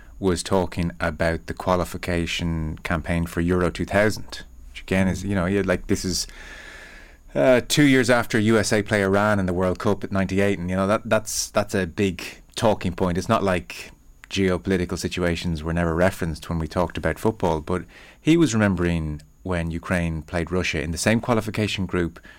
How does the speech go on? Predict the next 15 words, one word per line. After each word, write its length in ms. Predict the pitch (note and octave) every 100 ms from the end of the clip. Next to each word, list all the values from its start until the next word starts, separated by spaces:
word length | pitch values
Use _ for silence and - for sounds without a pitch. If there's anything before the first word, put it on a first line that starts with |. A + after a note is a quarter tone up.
| - -
They 100 | G#2+
played 220 | - A#2+
the 60 | A2+
game 160 | A2 F#2+
in 100 | F2+
Moscow. 540 | G#2+ A2+ - E2+ D#2+ - - - -
They 140 | A2
had 180 | A2 C3
to 80 | -
sleep 520 | - - A2+ G#2 - - -
at 200 | G2 F#2 - -
the 320 | F2+ E2+ E2+
Ukrainian 480 | F2+ - F#2 F2 E2
embassy, 480 | F#2+ F#2 - - - - - -
uh, 300 | E2 D#2